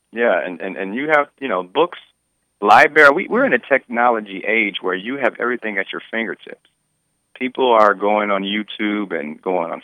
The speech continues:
Facebook, and they're going, you know, they're, they're using it for the wrong reasons. I think sometimes the frivolous things are great when you, you know, if you wanna just kinda, you know, relax. But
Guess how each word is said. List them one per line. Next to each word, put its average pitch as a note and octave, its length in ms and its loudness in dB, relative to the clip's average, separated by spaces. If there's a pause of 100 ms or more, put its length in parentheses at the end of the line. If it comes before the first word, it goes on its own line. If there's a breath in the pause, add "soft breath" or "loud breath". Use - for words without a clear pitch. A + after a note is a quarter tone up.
(120)
Facebook, A#2+ 680 2
and G2 100 -8
they're F#2+ 120 0
going, A2 400 0 (380 soft breath)
you A#2 80 0
know, G2+ 80 0
they're, G2+ 160 2
they're G#2 120 -2
using D#3+ 460 0
it C3+ 200 0
for A#2 100 -6
the A2 80 0
wrong A#2 300 6
reasons. A#2 480 2 (120)
I A2 120 -2
think A2+ 300 -2
sometimes A2 520 0
the F#2+ 120 -6
frivolous B2+ 360 0 (100)
things A2+ 340 -2 (600)
are G2 160 2
great G#2+ 380 4
when G2+ 180 -4
you, G#2 160 -4
you G#2 60 -2
know, E2 200 -2
if D#2+ 260 -8
you F#2 100 -14
wanna F#2 220 -4
just F#2 260 -12
kinda, F2 320 -4 (480)
you A#2+ 60 -4
know, G2 60 2
relax. G2+ 520 4 (100)
But F#2 200 -2